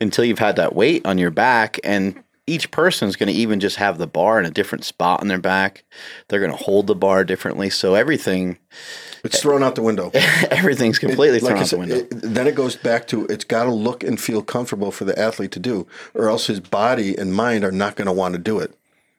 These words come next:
Speaker 2: And then there's a struggle, and you're never gonna win the struggle with heavyweight.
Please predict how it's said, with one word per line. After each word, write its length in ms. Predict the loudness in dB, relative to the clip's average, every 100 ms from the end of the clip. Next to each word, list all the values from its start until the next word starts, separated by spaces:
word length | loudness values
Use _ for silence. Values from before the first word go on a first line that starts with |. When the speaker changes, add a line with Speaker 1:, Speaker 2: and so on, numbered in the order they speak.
| _ -4
Speaker 2:
And 140 | 0
then 160 | 2 0
there's 220 | -2 -2
a 60 |
struggle, 580 | -2 0 0 0 -2 -4
and 300 | -4 -4 -6 -4
you're 160 | -2
never 220 | 0 -2 -4
gonna 160 | -4
win 160 | -2 -2
the 60 | -4
struggle 380 | -4 -4 -2
with 120 | -6 -6
heavyweight. 520 | -4 -2 -2 -2